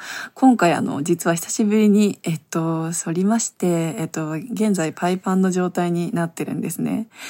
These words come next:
なので、ちょっとまた前回よりも刺激がさらに加わってしまうんではないのかっていう、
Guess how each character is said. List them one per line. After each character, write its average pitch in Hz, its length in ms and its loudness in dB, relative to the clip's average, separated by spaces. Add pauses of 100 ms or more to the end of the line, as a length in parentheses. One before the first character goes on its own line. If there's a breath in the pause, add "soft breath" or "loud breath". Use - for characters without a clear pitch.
(400 loud breath)
な 180 160 -2
の 190 180 4
で、 196 360 4
ち 180 120 0
ょ - 20 2
っ 170 40 0
と - 140 -10
ま 165 140 0
た 180 320 4
前 202 220 6
回 170 200 2
よ 160 60 0
り 160 80 -4
も 160 200 -4
刺 - 200 -4
激 180 260 2
が 180 100 4
さ 196 140 0
ら 175 120 4
に 165 180 0
加 170 260 2
わ 175 100 6
っ 175 40 2
て 185 120 -4
し 185 140 0
ま 185 180 4
う 185 40 6
ん 165 320 2
で 180 160 0
は 196 160 2
な 269 200 4
い 240 60 8
の 196 120 4
か 208 180 -4
っ 202 40 -6
て - 200 -4
い 262 100 0
う、 208 60 -14